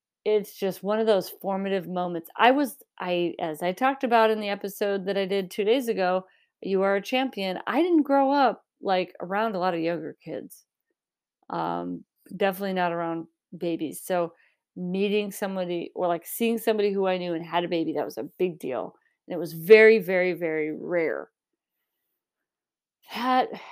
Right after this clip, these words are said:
really imprinted on me. Now, I don't know how many kids Libby Keenan had.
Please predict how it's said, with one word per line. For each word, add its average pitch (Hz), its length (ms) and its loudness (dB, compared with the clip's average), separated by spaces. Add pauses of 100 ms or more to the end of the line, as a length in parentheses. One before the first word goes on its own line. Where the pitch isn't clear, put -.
(160)
really 202 300 2 (120)
imprinted 160 560 -8
on - 180 -10
me. 98 200 -16 (720)
Now, 214 240 4
I 233 160 6
don't 269 280 2 (340)
know 175 260 -2
how 175 160 -6
many 165 160 -4
kids 170 500 -8 (220)
Libby 175 240 -2
Keenan 165 360 -6
had. 240 340 0